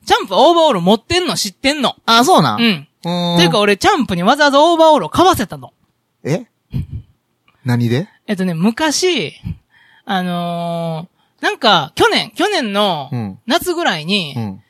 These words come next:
Speaker 1: なんか、トラジ行こうっていう話に、Twitterで、僕と、チカさんと、なっててん。
Speaker 2: うん。うん。
Speaker 1: 行きたいですっていうのを。
Speaker 2: うん、うん、うん。
Speaker 1: で、なんか知らんけど、横入りで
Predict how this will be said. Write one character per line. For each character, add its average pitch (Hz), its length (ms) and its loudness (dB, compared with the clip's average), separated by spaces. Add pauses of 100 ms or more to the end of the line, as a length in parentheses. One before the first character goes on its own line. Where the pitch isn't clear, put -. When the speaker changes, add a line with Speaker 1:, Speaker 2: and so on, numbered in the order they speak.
(320)
Speaker 1:
な 233 100 -6
ん - 20 -10
か、 202 80 -4
ト 330 200 -2
ラ 339 140 2
ジ 180 220 -6
行 180 80 -10
こ 202 220 2
う 214 80 0
っ - 40 -20
て 180 100 -6
い 170 40 -2
う 160 40 -2
話 160 380 -6
に、 156 380 -4 (580)
Twitter 339 480 2
で、 233 380 0 (580)
僕 240 280 -6
と、 294 420 2 (560)
チ - 100 -10
カ 330 160 2
さ 185 180 -2
ん 165 120 -12
と、 254 460 -2 (340)
な 220 180 2
っ 214 60 -6
て 208 80 -2
て 165 120 -6
ん。 143 80 -18 (160)
Speaker 2:
う 123 60 -8
ん。 - 20 -6
う 117 120 -6
ん。 110 140 -16 (180)
Speaker 1:
行 226 140 -10
き - 40 -16
た 185 160 -8
い 135 140 -14
で 147 140 -16
す 147 160 -14
っ - 20 -20
て - 140 -14
い - 20 -4
う 107 240 -6
の 104 120 -6
を。 - 20 -2
Speaker 2:
う 196 60 0
ん、 185 40 -4
う - 40 -8
ん、 - 20 -10
う - 40 -10
ん。 80 60 -18 (500)
Speaker 1:
で、 359 80 -10
な 370 100 -6
ん - 20 -14
か 302 80 0
知 294 60 -2
ら 294 60 0
ん - 20 -2
け 202 60 2
ど、 196 60 2
横 233 160 2
入 269 220 4
り 170 60 -2
で 160 160 -10